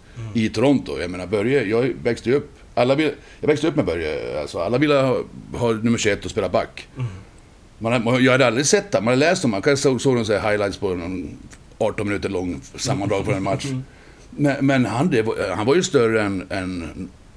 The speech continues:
Speaker 2: än hockeyn i sig, tyckte man ju då.
Speaker 1: Mm.
Speaker 2: Det var ju Börje, Börje, så att, så, så är det ju. Och, och lika, man, jag vet, jag, jag kommer ihåg den lagbilden de hade i Canada Cup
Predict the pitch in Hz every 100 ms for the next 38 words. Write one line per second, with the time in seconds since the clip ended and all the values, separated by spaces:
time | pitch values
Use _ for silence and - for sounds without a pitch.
0 | - - - - 85 85 80 107 139 -
1 | 82 82 - 156 78 - - 113 101 95
2 | 78 - 127 95 85 - - - - -
3 | 107 131 143 131 104 113 110 98 92 90
4 | 98 87 - - - - - 120 - 175
5 | 123 85 67 - - 104 104 104 101 104
6 | 104 - 127 113 110 110 117 120 117 113
7 | 151 156 143 131 139 127 120 131 123 110
8 | 104 101 104 120 113 113 113